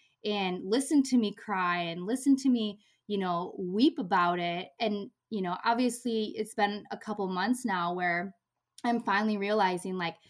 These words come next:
the narcissistic aspects of his personality that I, of course, when you're in the relationship, you don't know or you can't see. And maybe some f-, like, red flags that I should have caught,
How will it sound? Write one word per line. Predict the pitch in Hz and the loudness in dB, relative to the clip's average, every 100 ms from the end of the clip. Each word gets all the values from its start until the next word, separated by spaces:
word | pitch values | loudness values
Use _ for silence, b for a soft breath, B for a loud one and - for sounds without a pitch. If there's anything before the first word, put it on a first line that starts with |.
| b b b _ _ _ | b b b _ _ _
the | - | 2
narcissistic | 220 208 220 247 247 - 240 - 214 - _ | 4 6 4 2 -2 0 -2 0 -4 -4 _
aspects | 214 220 - 208 185 - | 0 0 0 -4 -4 -4
of | 185 | -8
his | 175 190 190 175 175 - - _ _ _ _ 196 - _ | -8 -6 -4 -4 -8 -16 -20 _ _ _ _ -20 -20 _
personality | 254 247 196 175 254 392 196 170 196 - _ _ | -2 0 0 4 4 4 0 -2 -8 -10 _ _
that | 226 208 190 - | 2 4 2 -2
I, | 185 190 196 | 2 2 2
of | 214 | -4
course, | - 311 254 269 | 0 2 4 2
when | 220 202 | -2 -4
you're | 196 | -4
in | 196 | -4
the | 190 | -4
relationship, | 185 190 240 220 190 - 180 | -4 -4 -4 -6 -8 -8 -8
you | 185 175 - - | -8 -12 -12 -8
don't | 175 165 | -6 -6
know | 170 220 269 | -4 0 2
or | 202 | 0
you | 185 180 | -4 -6
can't | 175 185 170 | -10 -12 -10
see. | - - 269 226 226 b b b - | -8 -2 0 0 -2 b b b -4
And | 208 | 2
maybe | 220 226 226 220 | 4 4 2 -2
some | - 214 | -2 -4
f-, | 196 - 185 | -4 -10 -6
like, | 208 196 - | -4 -4 -4
red | 196 190 | -6 -4
flags | - 190 190 | -4 -4 -2
that | 190 175 | -4 -4
I | 170 | -6
should | - 277 | -6 -4
have | 254 240 | -4 -4
caught, | - 185 | -6 -6